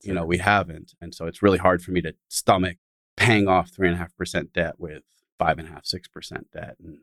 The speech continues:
Speaker 1: maybe it's the right thing to do, but I haven't gotten comfortable yet. And again, going back to what I said earlier about not being forced to do anything, like, we're not forced to refi. If the market comes back to us, I've got two or three debt brokers saying,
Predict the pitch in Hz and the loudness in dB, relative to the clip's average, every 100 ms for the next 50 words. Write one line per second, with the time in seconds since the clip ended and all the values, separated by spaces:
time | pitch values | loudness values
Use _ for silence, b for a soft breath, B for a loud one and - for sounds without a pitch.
0 | _ 98 98 107 - 104 101 107 98 92 | _ 4 4 4 2 0 0 -4 -2 0
1 | 131 135 87 - _ _ _ - 90 101 | 0 2 -2 -4 _ _ _ -4 0 2
2 | 87 - 90 85 90 90 85 _ 85 82 | 2 0 -2 0 2 2 0 _ -12 -8
3 | 82 85 82 82 82 82 78 - 80 90 | -4 -4 -2 -4 -6 -6 -12 -10 0 2
4 | 87 80 76 95 87 87 - - 90 90 | 2 -2 -4 -4 -4 -6 -10 -2 0 0
5 | - - 113 120 127 117 127 131 139 - | -4 -2 2 4 4 2 2 2 -2 -12
6 | - 82 - _ - 180 180 - 123 - | -12 -12 -12 _ 2 2 0 0 0 0
7 | 92 127 - - _ 95 - 95 92 101 | -6 -6 -8 -20 _ -10 -4 2 2 2
8 | - 101 95 85 90 - 123 - 87 95 | -6 -8 -6 -4 -4 -4 -6 -4 0 2
9 | 90 _ _ - 131 117 110 95 95 - | 0 _ _ 0 4 4 2 2 0 2
10 | 101 87 90 87 - 90 | 0 0 -2 -2 -2 -2